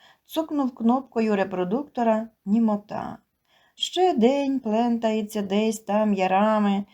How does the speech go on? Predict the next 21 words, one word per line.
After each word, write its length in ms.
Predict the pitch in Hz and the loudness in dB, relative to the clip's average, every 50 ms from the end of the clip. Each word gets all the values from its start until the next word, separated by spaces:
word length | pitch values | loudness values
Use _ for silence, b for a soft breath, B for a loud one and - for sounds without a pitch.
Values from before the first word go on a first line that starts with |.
| b b b b b | b b b b b
та 220 | - 214 214 214 | 4 6 6 6
перелогами 1040 | 208 214 220 214 202 208 202 196 196 202 208 220 226 220 208 208 196 190 190 190 190 | 4 4 0 2 4 4 4 4 4 4 4 2 2 0 0 -2 -4 -4 -4 -6 -6
і 160 | - - 202 | -4 -4 -4
боїться 680 | 190 190 190 190 196 247 330 359 339 - - - 190 175 | -2 0 0 -2 -2 -2 -4 -4 -6 -8 -6 -4 -2 -2
виходити 720 | 160 160 160 156 - - 165 175 175 170 165 - 165 156 | -2 -2 -6 -6 -4 -4 -4 -4 -4 -4 -6 -6 -8 -8
в 60 | 160 | -6
люди. 520 | 156 151 156 156 151 147 - - - - - _ _ _ _ _ | -4 -4 -4 -2 -4 -4 -8 -10 -14 -18 -20 _ _ _ _ _
«Відпочиньте», 1080 | 320 320 311 - - 269 254 247 254 269 233 220 220 220 214 214 214 208 196 196 - 170 | -10 -10 -8 -6 -2 -2 -2 -2 -2 0 0 2 4 4 4 4 4 2 0 -2 -4 -6
мовляв, 560 | 165 165 165 165 160 156 151 147 147 - - - _ _ b b b b b b | -6 -6 -8 -8 -6 -6 -6 -6 -6 -8 -8 -12 _ _ b b b b b b
«додивляйтеся 920 | 220 269 320 302 349 339 320 302 311 302 311 311 311 294 269 - - 277 | -2 0 2 2 2 4 6 6 6 6 6 4 0 -6 -10 -8 -6 -6
сни, 580 | 254 - - - 208 208 208 202 190 185 185 185 - _ _ _ _ _ _ _ _ - | -6 -6 -6 -4 -2 0 0 0 -2 -4 -8 -12 -14 _ _ _ _ _ _ _ _ 4
а 140 | 220 247 | 4 4
тоді 520 | 240 240 240 220 196 170 170 196 254 320 359 | 6 6 4 2 2 2 0 0 0 0 -2
вже 400 | 359 330 - 247 214 180 151 - - _ - | -2 -4 -2 -2 0 0 -2 -4 -8 _ -10
і 140 | 165 165 | -8 -8
привітаємось». 1160 | 175 - 262 285 302 254 196 - - - 165 165 170 170 165 156 165 160 156 - - - - _ _ _ _ | -8 -6 -6 -4 0 0 0 0 0 0 4 4 4 4 2 0 -4 -4 -4 -6 -8 -12 -18 _ _ _ _
Сумно 480 | - - - - 370 403 392 - 170 160 | -20 -12 -8 -6 -6 -6 -6 -6 -6 -4
Іванові. 680 | 156 151 147 156 151 - - - - - - - - _ _ b b b b b b | -4 -4 -2 -2 -2 -2 -4 -4 -8 -10 -12 -16 -20 _ _ b b b b b b
Вийшов 360 | 254 339 427 415 - - 190 | 0 0 0 0 0 0 0
на 180 | 185 175 156 156 | 0 0 0 0
кухню, 640 | - - 208 247 277 269 262 - 240 226 233 233 233 | 0 0 0 0 0 -2 -4 -2 0 0 0 0 -2